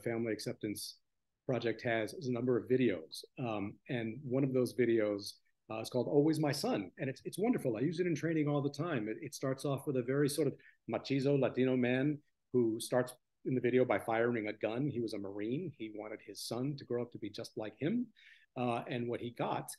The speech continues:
was a son who was nothing like him, uh, and who liked to play, make dresses and play with dolls. And he was a gay kid, not a trans kid, um, but a very effeminate boy. And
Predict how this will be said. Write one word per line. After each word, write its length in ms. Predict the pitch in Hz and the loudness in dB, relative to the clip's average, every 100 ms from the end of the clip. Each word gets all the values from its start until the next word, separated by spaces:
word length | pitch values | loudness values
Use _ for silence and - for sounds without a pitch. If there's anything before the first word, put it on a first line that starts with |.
| _ _ - | _ _ -8
was 240 | 120 120 120 | -4 -2 -2
a 100 | 120 | -2
son 300 | - 123 123 | 0 2 2
who 80 | |
was 120 | 127 123 | 2 2
nothing 340 | 139 113 98 233 | -2 -4 -6 -6
like 180 | 110 - | -8 -8
him, 140 | 98 117 - - 117 | -12 -14 -20 -14 -8
uh, 220 | 107 107 - | -6 -8 -6
and 300 | 131 110 107 | -6 -6 -6
who 120 | 120 113 | -4 -2
liked 200 | 123 123 | -2 -4
to 80 | |
play, 240 | - 113 110 110 - - _ 139 120 | -4 -2 -2 -6 -16 -20 _ -12 -6
make 220 | 107 110 | -6 -4
dresses 380 | 120 110 123 110 | -4 -4 -4 -4
and 100 | 113 | -6
play 140 | 110 | -4
with 140 | 117 - | -4 -2
dolls. 400 | 104 104 123 123 _ - - | -2 -2 -4 -6 _ -20 -10
And 180 | 123 127 | -6 -4
he 120 | 123 | -2
was 120 | 117 | -4
a 40 | 110 | 0
gay 240 | 143 135 | 2 2
kid, 260 | 120 117 117 | 2 -2 -2
not 140 | 110 | -4
a 20 | 104 | -6
trans 440 | - 196 262 - | -6 -6 -4 -6
kid, 400 | - 95 92 127 - _ _ 139 | -4 -2 -2 -6 -12 _ _ -2
um, 320 | 117 113 - | 0 0 -4
but 100 | 135 | -2
a 60 | 131 | 2
very 220 | 135 135 | 4 2
effeminate 480 | 117 127 123 113 - 123 | 2 0 0 0 -4 -6
boy. 220 | 95 92 - _ _ _ - | -6 -6 -14 _ _ _ -4
And 320 | 135 123 117 | 0 2 0